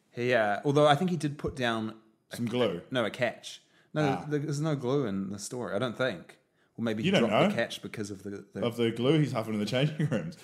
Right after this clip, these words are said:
Speaker 2: <laughs> That is amazing, though, people play multiple sports. Speaking of that, um, former All Black Jeff Wilson, who we lost to tonight in the most unbelievable fashion. I'm not even clickbaiting you here. Unbelievable, and we'll talk about it. Paul doesn't even want to talk about it, he's so
Speaker 1: Seems
Speaker 2: dark
Speaker 1: like
Speaker 2: on
Speaker 1: you're
Speaker 2: it.
Speaker 1: clickbaiting, and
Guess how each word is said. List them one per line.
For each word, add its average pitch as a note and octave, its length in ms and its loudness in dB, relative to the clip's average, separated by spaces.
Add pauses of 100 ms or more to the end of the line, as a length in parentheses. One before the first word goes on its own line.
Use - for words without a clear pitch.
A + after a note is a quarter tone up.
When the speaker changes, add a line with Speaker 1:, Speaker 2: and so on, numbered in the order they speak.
Speaker 2:
<laughs> - 120 -8
That B3 140 10
is A3+ 100 8
amazing, E3+ 360 10
though, D3+ 100 6
people C#3+ 180 8
play C3 160 6
multiple B2 260 2
sports. B2+ 220 0
Speaking D#3+ 220 4
of A#2 60 2
that, E3+ 300 2 (220)
um, C#3+ 160 2
former D3 260 4
All C#3 120 8
Black C3 180 6
Jeff C#3 220 2
Wilson, C3 300 4
who B2+ 140 2
we C3 140 2
lost C#3+ 260 2
to C3 80 0
tonight G#2+ 360 2
in A#2 80 0
the A2+ 60 2
most A2+ 440 2
unbelievable A#2 520 0
fashion. G#2+ 540 -2 (200)
I'm B2+ 120 2
not C#3+ 140 8
even A#2+ 540 2
clickbaiting G#2+ 440 0
you G2 80 -2
here. F#2 360 -4 (280)
Unbelievable, G#2 680 2
and G2 160 -2
we'll F#2+ 100 -2
talk F#2+ 220 -6
about F2+ 220 -4
it. - 60 -10
Paul C3 120 0
doesn't A#2 140 0
even G2 80 0
want G2+ 120 -4
to - 40 -12
talk F#2 100 -8
about F2+ 120 -6
it, - 40 -6
he's F2 80 -8
so F2+ 100 -8
Speaker 1:
Seems D3 120 -4
Speaker 2:
dark F3 100 -2
Speaker 1:
like D#3 80 -2
Speaker 2:
on A#2+ 40 -6
Speaker 1:
you're A#2 80 -6
Speaker 2:
it. - 260 -14
Speaker 1:
clickbaiting, F#2+ 340 -8
and F#2+ 80 -14